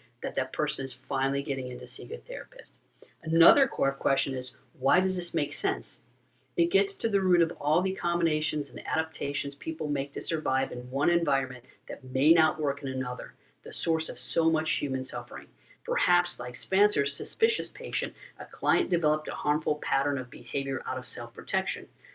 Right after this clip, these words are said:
Perhaps a new obstacle emerged that derailed the progress they were making.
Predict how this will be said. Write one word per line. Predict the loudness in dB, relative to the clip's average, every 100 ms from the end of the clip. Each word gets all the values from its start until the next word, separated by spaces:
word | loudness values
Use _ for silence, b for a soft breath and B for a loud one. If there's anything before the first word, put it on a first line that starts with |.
| b
Perhaps | -8 -2 -2 -2
a | -2
new | 2 6 6
obstacle | 6 4 0 -6 -4
emerged | -2 -2 -2 -2
that | -6 -4
derailed | -2 -2 2 2 4 2
the | -2
progress | -4 -4 -4 -6 -6
they | -6
were | -4 -2
making. | 0 -2 -8